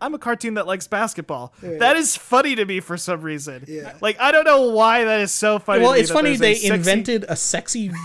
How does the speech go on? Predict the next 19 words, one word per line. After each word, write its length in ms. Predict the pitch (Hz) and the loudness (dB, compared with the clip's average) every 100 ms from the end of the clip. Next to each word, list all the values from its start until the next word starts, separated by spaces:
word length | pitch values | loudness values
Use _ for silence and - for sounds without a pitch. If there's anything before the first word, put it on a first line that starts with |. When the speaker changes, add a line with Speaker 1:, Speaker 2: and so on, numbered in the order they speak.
| - - 180 | -14 -6 -2
Speaker 3:
a 80 | |
sexy 420 | 175 202 202 220 240 | 0 2 0 0 0
Speaker 1:
<laughs> 80 | 233 | 0
Speaker 3:
Bugs 220 | 214 165 | 0 0
Bunny 400 | 185 185 175 170 | -2 -2 -2 -2
that 240 | 160 151 | -4 -10
loves 340 | 190 165 160 156 | -2 0 0 -2
basketball 760 | 160 156 - 156 160 147 170 _ | -2 0 -2 -4 -4 -4 -6 _
Speaker 2:
Yeah. 240 | 214 196 | -4 -4
Speaker 3:
for 180 | - 190 | -2 -4
the 80 | 180 | -2
purpose 320 | 165 196 170 | -2 -2 0
of 140 | 180 156 | -2 -2
this 120 | 160 | -2
movie. 400 | 165 156 143 135 | -2 -2 -4 -8
And 140 | 160 160 | -4 0
Speaker 2:
And 60 | |
she's, 60 | 180 | 2
Speaker 3:
now 120 | 240 | 2